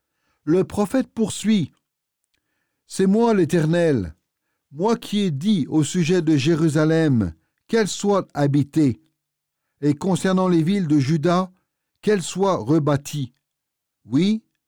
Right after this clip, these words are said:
j'en relèverai les ruines. » Comme on peut le voir, les prophètes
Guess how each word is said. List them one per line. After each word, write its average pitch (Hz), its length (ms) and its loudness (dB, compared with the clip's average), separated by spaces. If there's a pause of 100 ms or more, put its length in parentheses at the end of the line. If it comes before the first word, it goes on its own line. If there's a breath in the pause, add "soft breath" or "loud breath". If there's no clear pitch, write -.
(240)
j'en 117 480 0
relèverai 170 600 0
les 156 160 2
ruines. » 120 440 0 (1500)
Comme 240 220 -2
on 139 100 -4
peut 220 160 0
le 196 60 2
voir, 107 540 -6 (480)
les 120 180 -6
prophètes 170 600 -10